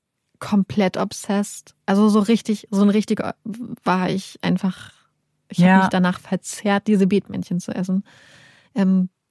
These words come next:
Speaker 1: das, oh ja, stimmt.
Speaker 2: Also würdest du sagen, das ist dein Lieblingsplätzchen? Weil die Frage
Speaker 1: Ich
Speaker 2: kam
Speaker 1: liebe
Speaker 2: auch.
Speaker 1: aber auch
Speaker 2: <laughs>
Speaker 1: Vanillekipferl. Ich
Speaker 2: Ja,
Speaker 1: liebe auch
Speaker 2: find ich auch gut.
Speaker 1: Vanillekipferl.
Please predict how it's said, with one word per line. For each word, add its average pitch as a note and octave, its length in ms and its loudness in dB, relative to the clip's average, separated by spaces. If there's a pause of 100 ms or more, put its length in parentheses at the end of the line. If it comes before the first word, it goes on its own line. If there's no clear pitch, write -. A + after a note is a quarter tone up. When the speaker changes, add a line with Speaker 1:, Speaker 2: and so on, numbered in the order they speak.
(100)
Speaker 1:
das, - 560 -6
oh - 180 -6
ja, F#3 220 -2
stimmt. G3+ 600 -6
Speaker 2:
Also G3 180 4
würdest A3 220 0
du G3 40 -8
sagen, F#3 220 2
das F#3 180 0
ist G#3 160 -2
dein F#3+ 140 4
Lieblingsplätzchen? F#3 1160 0
Weil E3 240 2
die F3 240 -2
Frage F3 300 0
Speaker 1:
Ich G#3 100 -6
Speaker 2:
kam - 120 2
Speaker 1:
liebe D#4+ 120 4
Speaker 2:
auch. E4 60 4 (100)
Speaker 1:
aber A#3+ 120 2
auch C#4 80 2
Speaker 2:
<laughs> - 100 -6
Speaker 1:
Vanillekipferl. F#3 1040 0 (280)
Ich F#3+ 80 0
Speaker 2:
Ja, D3 120 4
Speaker 1:
liebe D3 100 4
auch - 40 -2
Speaker 2:
find D#3+ 140 0
ich G3+ 80 2
auch A3 40 2
gut. G3+ 120 -2
Speaker 1:
Vanillekipferl. D#3+ 340 -4